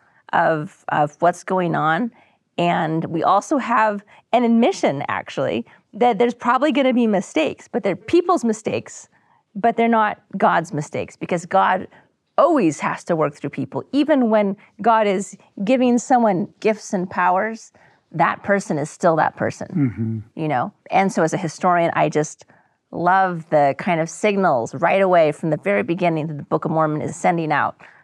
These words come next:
Speaker 1: Like, you know, this is an abridgment. This is not the primary source.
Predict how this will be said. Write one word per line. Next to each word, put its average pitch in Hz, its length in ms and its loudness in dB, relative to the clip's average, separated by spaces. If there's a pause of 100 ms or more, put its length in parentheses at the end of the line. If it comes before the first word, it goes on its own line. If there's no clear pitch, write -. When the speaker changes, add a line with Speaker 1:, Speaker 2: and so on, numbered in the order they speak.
(160)
Speaker 1:
Like, 135 320 0
you 151 60 -2
know, 143 100 0
this - 180 0
is 170 100 2
an 127 100 -2
abridgment. 233 680 -2 (300)
This - 300 -4
is 254 120 -4
not 202 280 0
the 233 60 0
primary 220 540 2
source. - 540 -2